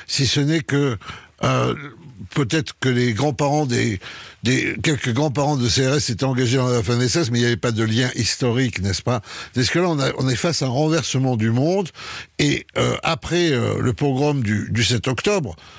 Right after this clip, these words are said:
ce qui m'a véritablement frappé, c'est cette vague d'antisémitisme qui a été planétaire, qui a touché des pays dont on pensait même qu'ils étaient plutôt épargnés par ce type de, de virus.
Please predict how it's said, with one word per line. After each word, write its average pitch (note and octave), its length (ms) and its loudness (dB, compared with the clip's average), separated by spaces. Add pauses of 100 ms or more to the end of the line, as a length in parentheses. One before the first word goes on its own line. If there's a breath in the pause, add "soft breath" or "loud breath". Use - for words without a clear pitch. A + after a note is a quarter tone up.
(220 loud breath)
ce - 200 0
qui B2+ 240 -2
m'a A2+ 320 2
véritablement B2 720 2
frappé, C3 380 0
c'est A#2+ 140 -2
cette F#2+ 280 0
vague E3 580 0
d'antisémitisme G#2 1300 -2 (260)
qui B2 120 -2
a - 20 2
été A2 180 0
planétaire, A#2 720 0 (360 loud breath)
qui A#2 100 -2
a A2+ 80 0
touché B2 320 0
des A2+ 120 2
pays A#2 360 0
dont F#2 320 -2
on G#2 100 0
pensait G#2+ 380 0
même A#2 200 0
qu'ils F#2+ 200 -2
étaient G2 240 0
plutôt G2+ 340 -2
épargnés A2+ 560 0 (400 loud breath)
par A2+ 140 0
ce - 120 0
type A#2 260 0
de, G2+ 260 0
de F#2 160 -2
virus. A#2 680 0